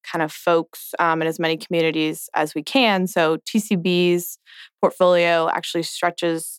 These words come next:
let's see, as far to the west as Chicago and as far south as the Carolinas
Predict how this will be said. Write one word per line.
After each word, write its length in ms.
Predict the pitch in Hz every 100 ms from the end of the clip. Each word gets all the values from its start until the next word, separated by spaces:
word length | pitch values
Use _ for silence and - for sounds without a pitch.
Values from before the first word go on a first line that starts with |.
| -
let's 160 | -
see, 60 | -
as 180 | - -
far 240 | 180 190
to 100 | 202
the 120 | 208
west 340 | 196 190 185 -
as 100 | 190
Chicago 760 | - 185 226 220 233 254 262
and 120 | 240
as 140 | 190 190
far 220 | - 180
south 420 | - - 175 196 -
as 200 | - 175
the 60 | 180
Carolinas 880 | - 175 170 160 156 196 262 -